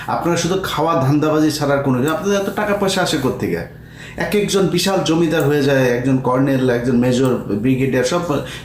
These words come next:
সব ধান্দাবাজি। আপনারা এখন আর খুব ভালো জায়গা, অব-, শেপে নাই। আপনারা এখন ঘুষ খান, ধান্দাবাজি করেন, মানুষ গুম করেন, খুন করেন, রাষ্ট্রের বিরুদ্ধে কাজ করেন। আপনাদের কিসের বালের ইয়ে? আপনাদের অফিসার, আপনার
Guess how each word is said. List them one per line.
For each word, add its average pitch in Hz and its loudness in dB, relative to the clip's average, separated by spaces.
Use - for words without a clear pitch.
সব 233 -2
ধান্দাবাজি। 175 2
আপনারা 196 0
এখন 196 2
আর 202 2
খুব 160 -6
ভালো 160 2
জায়গা, 156 0
অব-, 123 -4
শেপে 147 0
নাই। 98 0
আপনারা 190 0
এখন 180 2
ঘুষ 151 0
খান, 104 0
ধান্দাবাজি 156 2
করেন, 120 0
মানুষ 151 2
গুম 151 4
করেন, 123 2
খুন 196 2
করেন, 139 2
রাষ্ট্রের 147 0
বিরুদ্ধে 143 0
কাজ 127 -4
করেন। 120 -2
আপনাদের 208 0
কিসের 214 0
বালের 170 2
ইয়ে? 110 0
আপনাদের 214 0
অফিসার, 208 2
আপনার 208 2